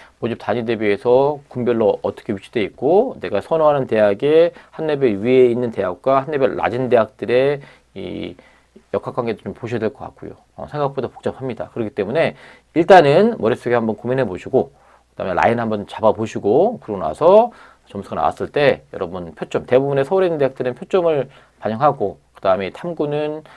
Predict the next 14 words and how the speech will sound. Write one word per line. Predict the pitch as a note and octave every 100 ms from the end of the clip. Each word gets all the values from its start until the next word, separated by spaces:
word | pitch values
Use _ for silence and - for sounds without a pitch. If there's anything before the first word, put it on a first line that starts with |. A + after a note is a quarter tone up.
| _
어, | -
변화하는 | - B2 C3+ A#2+
표준 | A2+ D#3+
점수를 | D3+ C3 A2+ G2+
반영하기 | - G#2 C3 D3+
때문에, | C3 F#2 F2 F2 - _ _
그리고 | - A2 G#2
또 | A2+ F#2+
영어도 | A#2 C3 G#2+ A#2 G3+ - _ -
이렇게 | F#2 - -
퍼센테이지로 | - G3+ F#3+ D#3+ C3+
주는 | - B2+ A#2+
대학이 | A2 A2+ G2
있고 | F#2 D3+ E3+ A3